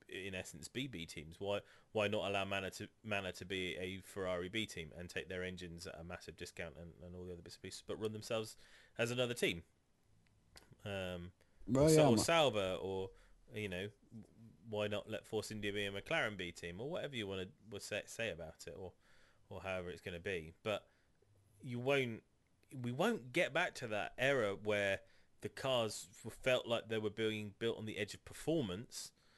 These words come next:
Speaker 1: um, u-, until that's the case. At the moment, we're left with a series where the cars are built on the edge of how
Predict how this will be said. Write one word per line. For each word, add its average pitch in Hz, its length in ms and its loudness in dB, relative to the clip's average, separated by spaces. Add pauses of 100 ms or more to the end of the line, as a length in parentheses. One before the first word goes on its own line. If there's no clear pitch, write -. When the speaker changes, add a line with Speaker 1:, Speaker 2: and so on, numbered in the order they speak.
(320)
Speaker 1:
um, 107 540 0 (1900)
u-, 117 160 -2
until 135 300 4
that's 135 180 2
the 127 80 -6
case. - 320 4
At 120 100 2
the 123 60 -2
moment, 143 360 2
we're 123 100 0
left 123 200 0
with 117 100 -4
a 117 60 -2
series 123 440 2 (420)
where 120 120 4
the 123 80 2
cars 131 280 2
are 120 40 -4
built 135 300 6
on 123 180 4
the 123 160 0
edge 120 360 2
of 110 380 2 (180)
how 139 280 0